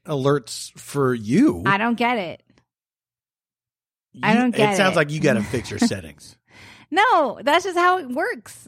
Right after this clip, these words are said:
Speaker 2: I don't know how to fix
Speaker 1: But
Speaker 2: that
Speaker 1: why
Speaker 2: setting.
Speaker 1: am I not getting alerts for your appointments?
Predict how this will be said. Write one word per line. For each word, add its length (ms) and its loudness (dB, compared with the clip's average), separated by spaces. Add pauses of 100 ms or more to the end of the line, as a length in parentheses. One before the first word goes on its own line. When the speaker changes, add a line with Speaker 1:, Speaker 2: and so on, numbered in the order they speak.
(140)
Speaker 2:
I 80 -4
don't 160 -4
know 100 -2
how 120 -4
to 80 -6
fix 160 -6
Speaker 1:
But 60 0
Speaker 2:
that 120 0
Speaker 1:
why 120 6
Speaker 2:
setting. 160 4
Speaker 1:
am 100 0
I 160 2
not 200 0
getting 280 -2
alerts 340 -4
for 140 -8
your 280 -4
appointments? 720 -12